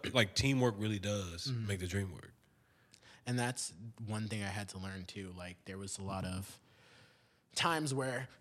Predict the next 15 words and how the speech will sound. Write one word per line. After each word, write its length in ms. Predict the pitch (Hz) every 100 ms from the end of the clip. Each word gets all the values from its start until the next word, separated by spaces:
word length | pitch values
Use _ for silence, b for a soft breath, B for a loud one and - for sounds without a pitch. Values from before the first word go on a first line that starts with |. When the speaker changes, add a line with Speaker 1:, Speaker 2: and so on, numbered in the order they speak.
| b
Speaker 2:
I 80 | 147
would 200 | 135 135
wanna 200 | 135 135
collaborate 400 | - 117 113 117
with 100 | 113
people 440 | 117 113 117 110 - _ - 101 -
before 680 | 120 - - 101 110 120 131 -
I 80 | 117
had 120 | 127
the 60 |
platform 380 | 120 131 - 131
I 100 | 131
do 140 | 131 135
now. 280 | 131 139 113
Speaker 1:
Ooh. 400 | 104 104 92